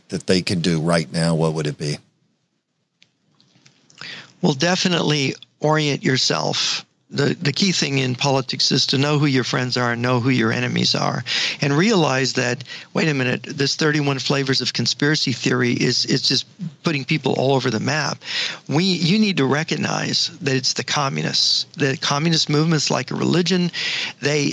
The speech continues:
Speaker 2: they're, the, the, the general socialist movement, the communists are like the people who are guiding it. They're a minority within the left, but they're able to guide it. And we've used the term useful idiot, but the other thing is that with this, uh, Putin is a, um,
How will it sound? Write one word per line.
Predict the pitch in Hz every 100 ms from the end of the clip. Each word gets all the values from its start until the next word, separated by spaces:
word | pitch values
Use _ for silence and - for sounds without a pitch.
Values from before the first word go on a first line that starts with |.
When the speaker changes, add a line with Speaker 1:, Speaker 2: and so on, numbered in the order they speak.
| 175
Speaker 2:
they're, | 127 139 135 -
the, | - 135 123
the, | - 123 - 143 127
the | 127 -
general | - 147 185 196 147
socialist | - 202 202 170 127 127
movement, | 131 139 139
the | -
communists | 147 165 208 180 -
are | 135
like | 127 131 123
the | -
people | 151 143 143
who | 147
are | 127
guiding | 123 120 135 123
it. | - -
They're | 139
a | 160
minority | 165 160 151 147 151 147 139
within | 131 131 143
the | 143
left, | 139 135 127 - - - - -
but | 147 139
they're | 170
able | 185 175 156
to | 135
guide | 123 139 160 151
it. | 113
And | 165
we've | 143 151
used | 175 214 160
the |
term | 147 160 139 139
useful | 151 165 - -
idiot, | - 180 175 - - - - -
but | -
the | 175
other | 196 208
thing | 156 131
is | 131 -
that | 131
with | 160 160
this, | - 156 - -
uh, | 147 135 - -
Putin | 190 175 160
is | 143 160 139
a, | 127 123 120 - - - -
um, | 123 123 123 120